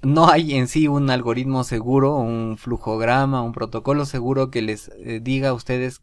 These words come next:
cómo, con qué tipo de red van o, o qué red es óptima para resolver uno u otro problema. Eso no, no existe, lamentablemente. Entonces, teniendo en cuenta eso, vamos a tratar de dar algunas recomendaciones o algunos parámetros para que ustedes puedan hacer una buena selección.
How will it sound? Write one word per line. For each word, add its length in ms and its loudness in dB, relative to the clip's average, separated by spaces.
cómo, 600 0
con 160 -8
qué 140 -4
tipo 320 -6
de 100 -4
red 260 -2
van 220 0
o, 120 -4
o 320 -2
qué 360 2
red 260 8
es 180 -6
óptima 460 -2
para 240 2
resolver 500 -2
uno 260 -4
u 60 -4
otro 280 -4
problema. 420 -6
Eso 420 -6
no, 280 -6
no 540 -2
existe, 420 -8
lamentablemente. 760 -4
Entonces, 680 0
teniendo 280 2
en 60 -4
cuenta 240 2
eso, 260 -2
vamos 380 -2
a 220 0
tratar 540 2
de 140 0
dar 180 6
algunas 420 2
recomendaciones 720 -4
o 40 -4
algunos 360 -2
parámetros 640 -2
para 160 -4
que 100 -4
ustedes 220 -2
puedan 320 -2
hacer 280 -6
una 160 -4
buena 240 -4
selección. 500 -4